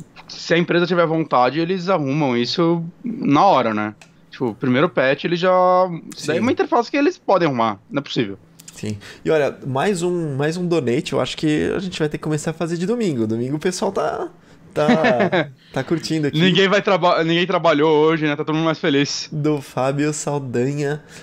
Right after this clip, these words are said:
Speaker 2: Muito obrigado. Ele falou assim, "Vou dar um cafezinho também para celebrar esse
Speaker 1: Ô,
Speaker 2: domingão
Speaker 1: valeu.
Speaker 2: do Amibão. Ô, louco meu."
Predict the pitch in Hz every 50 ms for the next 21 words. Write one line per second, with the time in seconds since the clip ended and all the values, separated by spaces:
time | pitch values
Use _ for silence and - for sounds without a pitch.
0 | - - - 131 127 143 165 165 - 175 160 139 131 131 120 131 127 - 160 147
1 | 143 - 143 131 131 139 135 143 147 160 147 160 151 - 160 143 139 147 147 143
2 | 160 143 127 131 139 131 147 135 135 - - 139 139 131 131 131 135 - - 139
3 | 131 127 127 131 127 123 117 120 120 117 117 113 113 135 151 175 180 165 156 160
4 | 165 165 160 151 123 117 120 123 127 127 131 127 123 139 160 160 - - 139 120
5 | 113 104 104 98